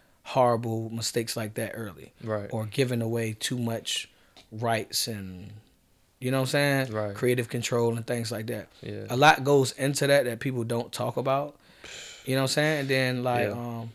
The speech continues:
Speaker 1: on the money aspect of it, um, I mean, I could use some more money and I would love more money, but I'm not hurting for money. And
Speaker 2: Right.
Speaker 1: that's a lot of times where those decisions are made.
Speaker 2: Out of
Speaker 1: It's like
Speaker 2: desperation.
Speaker 1: people,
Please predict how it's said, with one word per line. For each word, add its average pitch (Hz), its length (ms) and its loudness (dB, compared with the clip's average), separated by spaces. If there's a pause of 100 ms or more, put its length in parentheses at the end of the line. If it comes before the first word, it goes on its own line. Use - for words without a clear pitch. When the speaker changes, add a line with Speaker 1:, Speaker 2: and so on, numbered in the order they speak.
(440)
Speaker 1:
on 131 140 0
the 120 80 0
money 127 300 2
aspect 120 520 0
of 117 160 -2
it, 117 200 -4 (720)
um, 110 480 -6 (520)
I 156 40 -6
mean, 151 100 0
I 147 160 2
could 110 280 -8 (500)
use 147 300 2
some 131 120 -4
more 120 80 -2
money 120 160 0
and 120 80 0
I 127 100 2
would 110 180 -2
love 127 320 4
more 117 200 0
money, 117 280 -2
but 117 300 -2 (440)
I'm 135 200 4
not 123 300 0 (460)
hurting 135 600 -2
for 113 160 -6
money. 107 340 -6 (200)
And 113 100 -2
Speaker 2:
Right. 110 80 4
Speaker 1:
that's 139 180 4
a 127 40 0
lot 123 220 4
of 123 60 0
times 120 320 -2
where 120 60 -4
those 117 180 0
decisions 127 480 0
are 117 80 0
made. 139 400 4 (760)
Speaker 2:
Out 117 80 0
of 113 60 0
Speaker 1:
It's - 80 -4
like 131 100 8
Speaker 2:
desperation. 131 420 2
Speaker 1:
people, - 120 -12